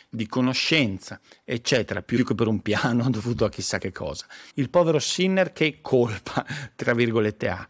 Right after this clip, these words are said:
Eh, Sinner ha una caratteristica che è quella di essere, eh, una personalità, e poi anche nella manu-, nella sua manifestazione,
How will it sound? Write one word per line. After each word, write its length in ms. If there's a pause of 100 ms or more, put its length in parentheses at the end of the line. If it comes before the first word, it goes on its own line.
(180)
Eh, 100
Sinner 360
ha 120
una 180
caratteristica 920
che 340
è 100
quella 280
di 180
essere, 500 (220)
eh, 300
una 200
personalità, 1040
e 100
poi 160
anche 220
nella 180
manu-, 320 (160)
nella 360
sua 180
manifestazione, 1120